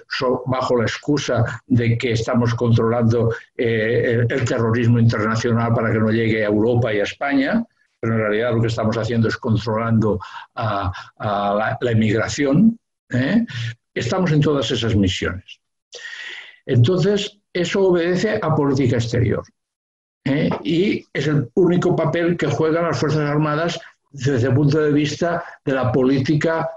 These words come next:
del Estado, porque la otra, volvemos a la seguridad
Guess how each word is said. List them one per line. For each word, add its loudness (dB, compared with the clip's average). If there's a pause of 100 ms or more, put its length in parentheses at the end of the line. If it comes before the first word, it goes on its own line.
(120)
del -4
Estado, -2
porque 0 (240)
la -2
otra, 0
volvemos 2
a 0
la 0
seguridad 0